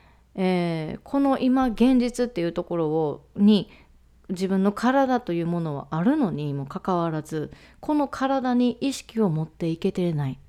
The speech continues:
もう常に常に「あ、次は何をして」とか「あ、この前、昨日あれだったな、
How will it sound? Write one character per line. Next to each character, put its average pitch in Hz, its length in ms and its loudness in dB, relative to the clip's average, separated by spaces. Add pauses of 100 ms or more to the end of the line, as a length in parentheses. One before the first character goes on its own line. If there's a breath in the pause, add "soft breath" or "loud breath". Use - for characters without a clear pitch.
(3750 soft breath)
も 240 140 8
う - 40 8
常 311 320 4
に 214 140 6
常 226 260 2
に 185 180 -2
「あ、 220 160 2
次 220 300 -4
は 190 120 0
何 175 260 -4
を 165 100 -6
し - 140 -12
て」 151 220 -8
と - 120 -20
か - 180 -20 (220)
「あ、 175 240 -4 (140)
こ - 180 -8
の 180 140 0
前、 180 240 0
昨 - 180 -6
日 180 240 2
あ 175 60 -2
れ 180 100 -2
だ 190 80 -4
っ 190 100 -10
た 185 140 -4
な、 190 340 -2